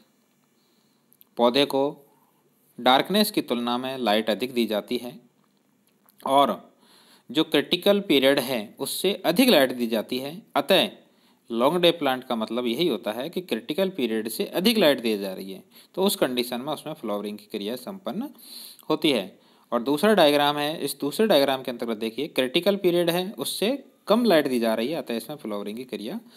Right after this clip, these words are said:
नहीं होगी। और ये तीसरा डायग्राम है, इसमें क्रिटिकल पीरियड से कम लाइट दी जा रही है, ये तीसरा डायग्राम है। लेकिन यहाँ पर जो अंधकार है,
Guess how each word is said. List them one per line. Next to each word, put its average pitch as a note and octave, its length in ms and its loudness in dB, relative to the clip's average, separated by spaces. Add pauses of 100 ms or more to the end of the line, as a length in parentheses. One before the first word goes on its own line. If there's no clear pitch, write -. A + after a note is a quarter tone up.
(260)
नहीं D3+ 240 0
होगी। B2+ 380 -4 (460)
और C#3 120 2
ये D#3+ 100 2
तीसरा E3 320 4
डायग्राम D3 440 4
है, D#3+ 180 -8
इसमें D3+ 240 -10
क्रिटिकल D#3+ 380 0
पीरियड C#3+ 300 -4
से D#3+ 160 -6
कम F3 480 0 (1000)
लाइट C3+ 280 2
दी C3+ 140 0
जा B2 140 4
रही G2+ 200 -2
है, G2 60 -6
ये A#2 140 -4
तीसरा A#2+ 520 -8
डायग्राम G#2 320 -6
है। C#4 220 -12 (320)
लेकिन F3+ 380 2
यहाँ D3 420 0
पर A3 120 2
जो G3+ 140 0
अंधकार D3+ 560 2
है, B2 280 -4